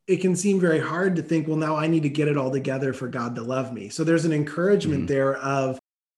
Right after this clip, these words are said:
Speaker 1: "No, you're loved. Like, you're loved, you're invited." Yes, that's it, right? But then I think there's that next step of that verse is, "So that no one may boast." Secondly, then,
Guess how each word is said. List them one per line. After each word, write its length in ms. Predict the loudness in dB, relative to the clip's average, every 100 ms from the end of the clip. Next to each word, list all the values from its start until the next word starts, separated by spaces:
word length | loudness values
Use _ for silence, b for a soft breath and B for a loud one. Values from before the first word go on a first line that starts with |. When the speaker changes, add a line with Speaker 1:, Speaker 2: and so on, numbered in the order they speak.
| 2
Speaker 1:
"No, 200 | 6 8
you're 160 | 8
loved. 520 | 8 6 4 2 0 -6
Like, 400 | 2 2 2 -4 -12
you're 260 | -2 2 4
loved, 480 | 4 4 2 0 0
you're 140 | 0
invited." 840 | 0 -2 -2 0 2 2 0 -2 -6 B B _ _ _ _ _ _ _ _ _ _ _ _
Yes, 500 | 2 2 0 -12 -10 -4
that's 220 | 2 6
it, 240 | 6 4
right? 380 | 0 2 2 0 B B B B
But 100 | 0
then 120 | 4 4
I 80 |
think 240 | 2 0 2
there's 260 | 2 2 0
that 200 | -2 0
next 320 | 0 -2 -4
step 500 | -2 -2 -2 -6 -12 -8
of 160 | -4
that 240 | -4 -4 -2
verse 320 | 0 0 -2
is, 160 | -4
"So 80 | -2
that 160 | -2 0
no 220 | 2 2
one 160 | 2 2
may 120 | -2
boast." 540 | 0 2 2 0 -4
Secondly, 720 | -6 -4 -4 -2 0 0 -2
then, 460 | -4 -6 -10 -12 -16